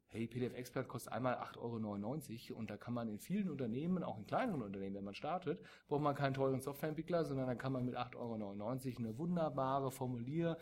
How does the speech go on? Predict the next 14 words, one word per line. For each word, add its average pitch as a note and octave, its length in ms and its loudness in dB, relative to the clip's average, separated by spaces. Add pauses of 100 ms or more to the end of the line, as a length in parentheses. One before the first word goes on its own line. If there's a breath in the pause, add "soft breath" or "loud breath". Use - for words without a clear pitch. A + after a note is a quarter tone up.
(280 loud breath)
formularbasierte C3 1000 2
Bearbeitung A#2+ 580 0
machen, A2+ 380 -2
äh, A2 100 -4
zwischendrin A2 540 -4
und G2 80 -4
draußen. F2+ 400 -6
Also F#2+ 180 -10
das A#2+ 160 -2
ist, C3 320 0
P C3 80 6
D B2+ 80 6
F A2+ 80 2
Expert - 560 -2